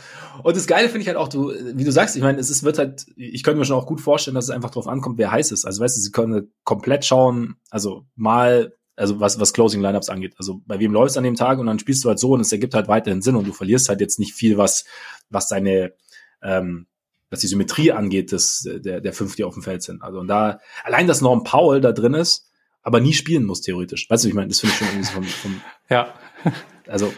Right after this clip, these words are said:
Speaker 1: ne, es ist jetzt nicht so, wir brauchen unbedingt Norm Powell. Also, klar, es ist,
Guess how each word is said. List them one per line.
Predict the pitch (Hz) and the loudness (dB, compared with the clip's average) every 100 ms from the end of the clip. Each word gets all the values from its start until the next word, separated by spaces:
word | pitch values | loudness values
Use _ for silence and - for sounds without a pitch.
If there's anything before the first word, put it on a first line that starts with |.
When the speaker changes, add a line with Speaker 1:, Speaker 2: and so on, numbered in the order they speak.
| - _ - | -14 _ 0
Speaker 1:
ne, | 120 117 | 2 2
es | 113 | 0
ist | 113 | -4
jetzt | 117 | -4
nicht | 131 | -4
so, | 123 | -2
wir | 104 | -4
brauchen | 101 123 131 | 2 2 2
unbedingt | 131 151 127 | 2 2 2
Norm | 110 101 | -2 0
Powell. | 135 117 101 | 2 2 0
Also, | 95 95 _ _ - | -6 -10 _ _ -2
klar, | 117 120 104 | 2 2 0
es | 107 | 0
ist, | - - - - | -2 -2 -8 -18